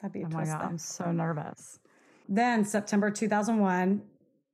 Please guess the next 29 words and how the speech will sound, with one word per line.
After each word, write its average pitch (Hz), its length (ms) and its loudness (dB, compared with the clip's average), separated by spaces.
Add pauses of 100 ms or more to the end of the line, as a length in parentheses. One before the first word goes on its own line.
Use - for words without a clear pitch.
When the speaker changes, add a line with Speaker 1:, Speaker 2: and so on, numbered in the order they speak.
(200)
Speaker 1:
when 190 140 0
the 185 80 4
world 175 320 2
went 196 160 0
to 202 60 -2
shit, 165 320 -4 (720)
Speaker 2:
Mm-hmm. 165 560 -2 (100)
Speaker 1:
Grice 208 440 2
got 208 200 2
a 190 40 2
tip 185 380 0 (280)
that 196 140 2
almost 190 400 4
a - 100 2
year 185 340 4
after 190 380 2
Linda's 180 380 2
murder, 180 360 2
a 185 140 0
man 180 300 4
named 185 300 2
Jimmy 202 440 4
Ulmer 185 640 2 (240)
pulled 202 220 4
a 180 120 2
ten-year-old 196 800 2
through 196 260 4
her 226 140 2
window, 180 540 2